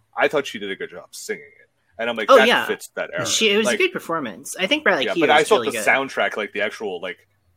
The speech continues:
Speaker 1: music we all know that plays, I'm like, "Oh, this is good. I like, I like this at <laughs> least," you know? It's like Forrest Gump, that type of soundtrack.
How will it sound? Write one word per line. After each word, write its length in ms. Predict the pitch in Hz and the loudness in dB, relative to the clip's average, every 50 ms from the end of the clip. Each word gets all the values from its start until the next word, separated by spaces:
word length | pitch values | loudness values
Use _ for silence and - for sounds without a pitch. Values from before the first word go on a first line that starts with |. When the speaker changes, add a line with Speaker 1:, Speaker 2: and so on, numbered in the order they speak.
| _ _ _ _ _ _ _ _ _ - - | _ _ _ _ _ _ _ _ _ -14 -10
Speaker 1:
music 340 | 120 117 110 - 110 104 - | -10 -8 -8 -8 -10 -12 -10
we 140 | 98 101 | -6 -6
all 200 | 95 87 87 85 82 | -4 -4 -4 -6 -6
know 480 | 85 87 87 80 80 76 71 71 - _ - | -6 -6 -6 -6 -6 -8 -12 -16 -16 _ -12
that 160 | 90 90 - | -14 -14 -10
plays, 420 | - - 107 101 92 85 73 73 - | -8 -6 -6 -4 -6 -6 -10 -12 -14
I'm 80 | 110 | -14
like, 140 | 127 147 - | -14 -14 -12
"Oh, 380 | - 226 220 175 123 98 87 - _ _ _ _ _ | -10 -8 -6 -6 -6 -6 -8 -10 _ _ _ _ _
this 160 | - 330 330 | -16 -14 -14
is 100 | - - | -14 -14
good. 440 | - - - - 113 - - - - 107 | -16 -18 -16 -14 -14 -14 -14 -12 -12 -10
I 60 | 113 | -10
like, 220 | 120 139 135 - 117 | -8 -8 -10 -6 -4
I 80 | 110 | -2
like 200 | 117 127 131 - | -2 -2 -2 -4
this 220 | - 123 139 - - | -6 -6 -6 -6 -10
at 60 | - | -14
<laughs> 180 | - - - - | -14 -16 -20 -20
least," 280 | - - - - - - | -20 -20 -20 -20 -16 -12
you 120 | - 143 - _ - | -12 -12 -12 _ -16
know? 280 | 95 _ - 101 - _ _ _ _ _ _ _ _ _ _ _ _ _ _ _ _ _ | -20 _ -18 -18 -18 _ _ _ _ _ _ _ _ _ _ _ _ _ _ _ _ _
It's 80 | - | -10
like 100 | - - | -10 -10
Forrest 300 | - - 90 - - - | -8 -8 -8 -8 -8 -8
Gump, 160 | - - - _ _ _ _ _ _ _ _ _ _ _ _ _ - | -10 -10 -12 _ _ _ _ _ _ _ _ _ _ _ _ _ -14
that 120 | - 82 - | -14 -14 -14
type 140 | - - _ | -16 -20 _
of 60 | - | -20
soundtrack. 1160 | - - - _ - - _ _ _ _ _ _ _ _ _ _ _ _ _ _ - - - | -20 -20 -20 _ -20 -20 _ _ _ _ _ _ _ _ _ _ _ _ _ _ -20 -20 -20